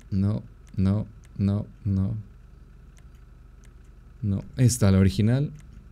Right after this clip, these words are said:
El capó. No, señores, ustedes van a decir, "Bueno, pues, ¿qué sentido tiene que hagas esto, no?". Pero no, em, sí tiene sentido, señores.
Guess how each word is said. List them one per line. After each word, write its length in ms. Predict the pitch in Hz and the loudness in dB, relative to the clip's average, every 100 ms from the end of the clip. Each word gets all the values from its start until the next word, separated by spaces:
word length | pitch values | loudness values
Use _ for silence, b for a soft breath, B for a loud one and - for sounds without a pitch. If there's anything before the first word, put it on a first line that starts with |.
| - - - | -20 -14 -6
El 180 | 101 | -4
capó. 540 | - 104 - 113 131 147 - - - - - - - - - - - - - - - - - - - - - - - - - - - | 0 0 0 0 0 -2 -8 -20 -20 -20 -20 -20 -20 -20 -20 -20 -20 -20 -20 -20 -20 -20 -20 -20 -20 -20 -20 -20 -20 -20 -20 -20 -10
No, 160 | 110 143 | 0 2
señores, 400 | 143 123 120 110 | 6 8 8 6
ustedes 260 | 107 131 | 4 4
van 140 | 120 139 | 4 4
a 40 | |
decir, 240 | 127 127 110 | 4 6 6
"Bueno, 200 | 139 147 | 6 2
pues, 160 | 131 | 0
¿qué 120 | - | -2
sentido 380 | 151 175 147 151 | 0 0 0 0
tiene 260 | 147 147 135 | 0 0 -2
que 120 | 147 | -2
hagas 240 | 135 127 | -2 -2
esto, 220 | 135 - 110 | -4 -6 -6
no?". 100 | 110 | -4
Pero 240 | 117 107 | -2 -2
no, 240 | 123 160 | 0 0
em, 320 | 117 98 92 92 - - b b b b b | 0 2 0 -2 -8 -20 b b b b b
sí 120 | 151 | -4
tiene 200 | 165 156 | 0 0
sentido, 400 | 120 98 120 107 | 2 2 4 2
señores. 720 | 98 90 90 85 - - - | 2 2 2 0 -4 -14 -18